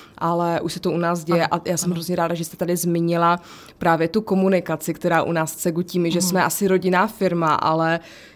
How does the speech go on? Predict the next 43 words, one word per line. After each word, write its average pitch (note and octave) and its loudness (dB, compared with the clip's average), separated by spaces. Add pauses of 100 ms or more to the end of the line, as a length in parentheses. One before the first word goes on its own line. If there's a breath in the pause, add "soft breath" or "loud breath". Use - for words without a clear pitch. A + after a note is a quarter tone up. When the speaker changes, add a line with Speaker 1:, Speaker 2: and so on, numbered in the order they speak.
(240 loud breath)
Speaker 1:
já E3+ -2
nevím, D#3 -4
no, D3+ 0
já, - -2 (260)
možná E3+ -2
je E3+ 2
to F3 -2
i D3+ 0
jako E3+ 0
tím, F3 0
že E3+ -2
je E3+ 2
nás E3+ 0
dvacet E3 -2
dva, E3+ 2
ještě E3+ -2
jako E3+ 2 (140)
to E3+ -6
není E3 0
nějaký E3 -2
velký E3+ -2
korporát, E3+ 0
ani D3+ -4
já C#3+ -6
doufám, D3 -8
že C#3 -14
to D#3+ -18
žádný D3 -4
korporát D3+ -6
nebude, D3 -4
tam - -10
to - -6
ani, E3+ 0 (180)
<laughs> - -18
tam F3 0
ani D#3+ 2
nemám D#3+ 2
ty D#3+ 0
ambice, F3+ 0
aby C#3+ -4
to D3+ -4
bylo, C#3+ 2
ale E3 4